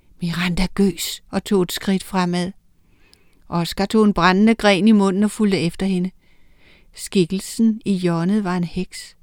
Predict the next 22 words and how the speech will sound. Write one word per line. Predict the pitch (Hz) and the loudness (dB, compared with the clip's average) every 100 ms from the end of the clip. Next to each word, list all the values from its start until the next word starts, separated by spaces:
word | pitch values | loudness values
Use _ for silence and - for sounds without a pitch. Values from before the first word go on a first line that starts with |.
| _ _ - _ _ _ | _ _ -20 _ _ _
Hun | - 262 | 2 4
lignede | 247 180 180 185 208 302 294 196 - | 4 4 0 0 2 4 4 2 0
Oda | 202 202 190 | 2 4 2
Vortemælk, | 175 180 165 180 180 170 - _ _ _ - - | 2 0 0 0 0 -2 -8 _ _ _ -20 0
men | 240 233 | 6 6
hun | 214 | 6
så | 185 - 170 | 2 -2 -2
både | - 196 214 269 | 0 2 4 2
større | 285 - 190 175 175 208 240 | -2 -4 -2 0 0 -2 -4
og | 233 | -6
farligere | - - 165 156 175 214 226 202 | -6 -8 -6 -4 -2 -2 -2 -4
ud. | - 185 - - _ _ _ _ _ _ - _ _ | -4 -6 -6 -20 _ _ _ _ _ _ -20 _ _
Ved | - 185 | -4 -2
siden | - 214 247 | 0 2 4
af | 226 | 2
hende | 156 165 190 214 _ _ _ _ _ | 0 0 -2 -2 _ _ _ _ _
stod | - 226 196 | 0 4 4
en | |
heksegryde | 156 170 - 233 226 214 196 180 175 | 2 -2 -2 -4 0 2 2 2 0
med | 180 | -4
frosset | 170 - 170 170 - 226 | -4 -4 -2 0 0 -2
indhold. | - 170 170 185 - | 0 -4 -2 -6 -8